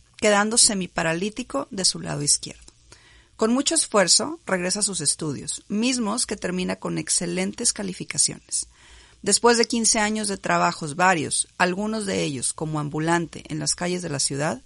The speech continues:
un ejecutivo de Cemex reconoce su talento y lo invita a competir por un puesto. Logra entrar a trabajar en Cemex, coordinando las labores de integración laboral para profesionistas con alguna discapacidad.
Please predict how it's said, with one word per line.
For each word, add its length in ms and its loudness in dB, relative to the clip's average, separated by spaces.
un 160 4
ejecutivo 520 0
de 80 2
Cemex 640 2
reconoce 460 0
su 140 4
talento 680 -4
y 120 -2
lo 100 0
invita 400 -4
a 60 -8
competir 560 -6
por 180 -6
un 80 -4
puesto. 400 -8
Logra 320 4
entrar 300 4
a 40 -2
trabajar 380 0
en 140 -2
Cemex, 560 -2
coordinando 600 2
las 140 2
labores 480 0
de 60 -2
integración 680 -2
laboral 480 0
para 240 6
profesionistas 840 0
con 160 -6
alguna 380 -2
discapacidad. 840 -4